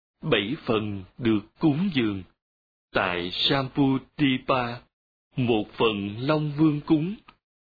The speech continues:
Tại Ramagama, một trang Phật được cúng. Tại cõi Tam Thiên Giới, một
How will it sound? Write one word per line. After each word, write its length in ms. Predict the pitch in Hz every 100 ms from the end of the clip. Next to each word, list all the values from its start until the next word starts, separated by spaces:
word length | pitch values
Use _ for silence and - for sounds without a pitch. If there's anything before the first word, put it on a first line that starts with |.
| _ -
Tại 440 | 117 95 92 95 110
Ramagama, 1300 | - 135 135 127 131 127 127 - 131 123 123 123 120 117 _ - _ _ _ _ _ _ _ _ _ _ _ _ -
một 460 | 127 120 110 -
trang 260 | - 160 156
Phật 340 | - 107 - _
được 320 | 151 110 101
cúng. 280 | - 139 147 196 _ _ _ _ _ -
Tại 300 | 110 98 -
cõi 400 | 104 90 90 120 -
Tam 320 | - 135 135 131
Thiên 280 | 151 135 113
Giới, 300 | 131 127 156 - _ _ _ _ _ -
một 460 | 120 117 117 107